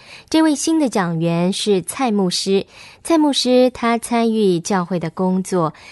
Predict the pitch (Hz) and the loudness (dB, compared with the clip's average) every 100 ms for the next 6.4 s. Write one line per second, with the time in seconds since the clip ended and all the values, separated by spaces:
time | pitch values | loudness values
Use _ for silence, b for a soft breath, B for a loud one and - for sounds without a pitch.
0 | B 185 175 165 156 190 190 175 156 202 | B -2 -2 -2 -2 -2 0 0 0 0
1 | 185 - 190 185 190 196 190 160 160 B | -2 0 -2 0 0 0 0 -2 -4 B
2 | B 185 170 156 151 196 202 196 202 202 | B -2 0 0 0 2 2 0 -2 -4
3 | 170 160 170 170 151 147 156 147 226 180 | -4 -2 -2 0 0 0 -2 -2 0 0
4 | - _ _ _ _ 196 185 196 226 - | -2 _ _ _ _ -2 -2 0 0 2
5 | 302 262 233 196 175 175 202 254 208 208 | 2 2 2 0 -2 -2 0 2 2 0
6 | 196 190 170 | 0 2 0